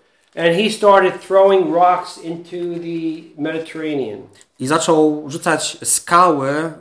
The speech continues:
Speaker 2: do Morza Śródziemnego.
Speaker 1: It took him several months, but he built a bridge with these rocks.
Speaker 2: To zajęło kilka miesięcy, ale zbudował most z
Speaker 1: And
Speaker 2: tych
Speaker 1: then
Speaker 2: kamieni.
Speaker 1: his army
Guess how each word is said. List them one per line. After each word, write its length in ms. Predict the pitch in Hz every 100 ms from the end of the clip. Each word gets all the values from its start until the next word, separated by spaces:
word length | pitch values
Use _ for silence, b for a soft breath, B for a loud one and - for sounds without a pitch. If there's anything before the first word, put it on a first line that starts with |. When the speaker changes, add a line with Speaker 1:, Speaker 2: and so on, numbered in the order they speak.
| -
Speaker 2:
do 160 | 135
Morza 200 | 151 151
Śródziemnego. 640 | 156 139 135 127 101 101 95
Speaker 1:
It 160 | 170
took 140 | - 220
him 160 | 208
several 480 | - - 226 233 233
months, 360 | 208 220 214 - -
but 100 | 185
he 60 |
built 440 | 175 - 220 240 214
a 60 |
bridge 640 | 190 - 147 214 247 165 - 156
with 140 | 160
these 260 | 175 151 135
rocks. 600 | 165 233 - - - - _ _
Speaker 2:
To 100 | -
zajęło 320 | 135 151 156
kilka 340 | 156 - 196 180
miesięcy, 480 | 151 - 202 202 175
ale 120 | 151
zbudował 520 | 147 139 165 185 180 139
most 840 | 120 156 220 113 - - - - _ _ _ _ _ _ _
z 80 | 147
Speaker 1:
And 100 | 147
Speaker 2:
tych 100 | 151
Speaker 1:
then 80 | 190
Speaker 2:
kamieni. 340 | 196 135 113 95
Speaker 1:
his 80 | 165
army 380 | 175 180 175